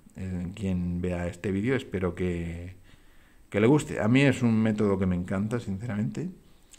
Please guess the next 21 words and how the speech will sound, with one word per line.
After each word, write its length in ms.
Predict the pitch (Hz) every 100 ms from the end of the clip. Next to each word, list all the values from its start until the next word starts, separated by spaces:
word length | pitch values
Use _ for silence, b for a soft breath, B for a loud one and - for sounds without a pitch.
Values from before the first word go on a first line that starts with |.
| b b b -
Es 180 | - 104
mejor, 500 | 101 107 98 95 -
por 140 | 95
supuesto, 520 | - 95 107 107 101 87
que 160 | 92
los 640 | 90 90 87 85 82 82
cables 380 | - 95 101 95
Ethernet, 480 | 90 90 85 90 107
por 260 | - 92 85
supuesto, 720 | 92 104 113 - 98 90 90
mejor 340 | 92 107 95
que 140 | 104
los 180 | 90 87
P 200 | - 101
L 140 | 90 87
C. 260 | 113 113 104
No 260 | 120 120
quiero 240 | 107 110 101
volver 240 | 98 101
a 40 | 98
hacer 180 | -